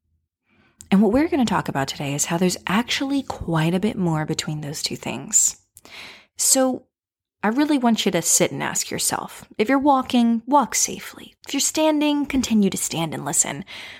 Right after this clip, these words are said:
But I want you to ask yourself, are you, or is someone you know, prone to being one of those people who gets triggered when the world doesn't easily fit into this pole or that pole?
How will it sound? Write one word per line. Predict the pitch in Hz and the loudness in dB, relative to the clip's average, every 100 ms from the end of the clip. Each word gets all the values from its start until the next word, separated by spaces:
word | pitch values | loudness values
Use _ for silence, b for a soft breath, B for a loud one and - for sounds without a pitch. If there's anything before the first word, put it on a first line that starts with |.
| B | B
But | 247 | 2
I | 247 | 4
want | 247 254 | 4 4
you | 226 | 2
to | 196 | 2
ask | 165 - - | 0 -2 -4
yourself, | 147 113 139 - | -4 -2 -2 2
are | 190 | 4
you, | 202 220 294 339 180 - 254 - _ _ _ _ - | 4 4 6 6 4 2 -2 -4 _ _ _ _ -2
or | 202 | 0
is | 175 | 2
someone | - 165 160 170 180 | 2 2 0 2 2
you | 233 | 2
know, | 214 - - 208 - _ _ _ _ _ _ _ _ _ _ - | 2 0 -4 -6 -10 _ _ _ _ _ _ _ _ _ _ -14
prone | - 285 370 427 415 | -2 0 2 2 2
to | |
being | 294 285 277 277 | 4 4 4 4
one | 262 262 | 4 4
of | 247 | 4
those | 240 226 | 2 2
people | - 170 170 156 160 - b | 0 0 2 0 0 -4 b
who | - 214 | 0 2
gets | 240 240 - | 2 0 -2
triggered | - - 320 285 269 285 359 _ _ - | -2 0 0 4 4 4 0 _ _ 0
when | 247 269 | 2 4
the | 277 | 4
world | 202 170 156 160 - b b | 4 4 2 -2 -4 b b
doesn't | 208 202 170 - - | 0 2 0 -4 -10
easily | 160 175 214 262 277 302 | -4 2 2 2 0 0
fit | - 185 165 - - - b b b b b - | 0 0 0 0 -4 -6 b b b b b 0
into | 185 175 190 | 0 2 2
this | 202 233 - | 2 2 0
pole | - 151 143 214 - _ _ _ _ _ _ _ | -2 0 0 0 -6 _ _ _ _ _ _ _
or | 294 | 0
that | 392 - | 2 2
pole? | - - - | 2 0 -2